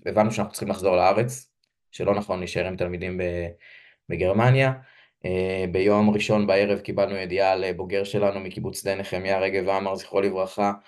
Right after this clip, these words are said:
שנהרג בקרב בכיסופים, אה, והיינו צריכים לבשר את זה לתלמידים בשל-, בשלישי בבוקר, בשני בבוקר, נדמה לי, ב-, אה,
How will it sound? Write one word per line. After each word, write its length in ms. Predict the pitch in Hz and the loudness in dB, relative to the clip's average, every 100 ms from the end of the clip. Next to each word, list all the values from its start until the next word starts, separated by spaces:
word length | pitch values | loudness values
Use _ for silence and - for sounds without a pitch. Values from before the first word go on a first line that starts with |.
| - _ _ | -20 _ _
שנהרג 760 | - 95 95 92 92 95 101 95 | -6 -2 0 -2 -4 0 0 0
בקרב 340 | 98 95 95 | 0 2 0
בכיסופים, 760 | 104 - - 90 107 107 113 - _ _ _ _ _ _ _ - | -2 -6 -8 -4 0 0 0 -6 _ _ _ _ _ _ _ -6
אה, 600 | 95 92 92 92 95 95 - | -2 0 0 -2 -2 -4 -6
והיינו 420 | 92 92 98 101 104 | -4 0 2 4 2
צריכים 260 | - 104 | 2 4
לבשר 400 | 98 90 - 104 | 4 2 2 2
את 60 | 104 | 2
זה 100 | 95 | 0
לתלמידים 500 | 87 90 92 95 98 | 0 -4 -4 -4 -6
בשל-, 220 | 90 - - | -8 -10 -12
בשלישי 480 | - - - 123 110 | -14 -14 -8 -4 0
בבוקר, 520 | 104 101 101 - 101 - | 2 2 0 2 0 0
בשני 340 | 90 - 95 | -4 -4 0
בבוקר, 360 | 113 104 104 101 | 2 4 2 0
נדמה 240 | 101 101 | -2 0
לי, 100 | 101 | 2
ב-, 140 | 101 90 - - - - - _ _ - | 0 -2 -8 -20 -20 -20 -20 _ _ 0
אה, 280 | 92 92 | 2 4